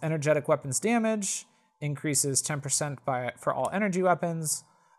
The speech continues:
Uh, nol-, ne-, next is quartermaster. Knowledge of ammo suppliers, reducing ammunition purchase prices. Um, the mechanic increases engineering kn-, knowledge, resulting in cheaper ship repairs.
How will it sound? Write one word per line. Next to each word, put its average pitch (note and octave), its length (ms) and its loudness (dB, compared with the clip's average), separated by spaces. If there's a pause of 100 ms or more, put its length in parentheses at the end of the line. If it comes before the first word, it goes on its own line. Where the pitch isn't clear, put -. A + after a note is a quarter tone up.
Uh, C3+ 320 0
nol-, D#3 440 4
ne-, D3+ 200 4
next D3+ 220 0
is C#3+ 80 -4
quartermaster. D3 580 4
Knowledge E3 280 2
of D3 80 -6
ammo D#3 220 -2
suppliers, D3 840 2
reducing C#3 480 -2
ammunition C#3 380 -6
purchase C3+ 340 -6
prices. F#3 760 2 (760)
Um, B2+ 500 -6
the C3+ 120 -4
mechanic F3+ 680 -2 (120)
increases C#3 540 -2
engineering C#3+ 460 -4
kn-, D3+ 300 -6
knowledge, D#3 480 2
resulting C#3+ 520 -4
in C#3 160 -6
cheaper D#3 280 -6
ship - 280 -4
repairs. G#3+ 760 2